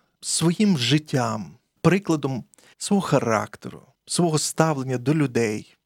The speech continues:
Турбота про ближнього, істинна, справжня, непідробна. Турбота навіть про державу, навіть якщо не все там правильно. Але є певні християнські цінності, принципи, істини,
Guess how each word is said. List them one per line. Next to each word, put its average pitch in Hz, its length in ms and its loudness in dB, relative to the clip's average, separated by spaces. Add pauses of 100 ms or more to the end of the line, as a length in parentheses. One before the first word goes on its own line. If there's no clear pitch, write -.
Турбота 180 540 0
про 120 200 -4
ближнього, 135 720 -2
істинна, 139 540 -4
справжня, 123 560 -2
непідробна. 131 840 0 (480)
Турбота 175 480 2
навіть 196 400 0
про 143 120 0
державу, 135 720 0 (440)
навіть 220 320 2
якщо 180 220 0
не 165 80 2
все 160 180 -2
там 139 180 0
правильно. 135 680 0 (360)
Але 175 220 4
є 247 160 2
певні 233 440 0
християнські 202 800 -2
цінності, 196 640 0
принципи, - 800 -2 (120)
істини, 151 760 -2